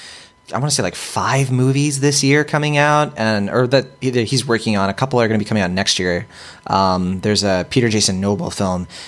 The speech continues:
that, uh, he's in the middle of production of, and I think that one, I think it's either coming out at the end of twenty eighteen, but there's a new film called, uh, Mississippi Requiem that he was in, uh, that I think is in post-production now. Um, he has, yeah, he's a small role in Under the Silver Lake, and you're right, he, he has an interesting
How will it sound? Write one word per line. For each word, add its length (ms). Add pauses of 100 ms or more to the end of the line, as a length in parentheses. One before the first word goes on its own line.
(160)
that, 280
uh, 80
he's 220
in 60
the 60
middle 160
of 80
production 420
of, 200
and 100
I 20
think 280
that 200 (540)
one, 340
I 80
think 220
it's 120
either 180
coming 200
out 240
at 60
the 140
end 120
of 80
twenty 300
eighteen, 420
but 140
there's 160
a 40
new 120
film 180
called, 240
uh, 160
Mississippi 480
Requiem 480
that 120
he 80
was 180
in, 260 (380)
uh, 180
that 120
I 40
think 220
is 160
in 80
post-production 640
now. 240 (480)
Um, 320
he 80
has, 180
yeah, 180
he's 140
a 60
small 260
role 160
in 60
Under 160
the 80
Silver 280
Lake, 420
and 400
you're 220
right, 180
he, 180
he 160
has 160
an 100
interesting 840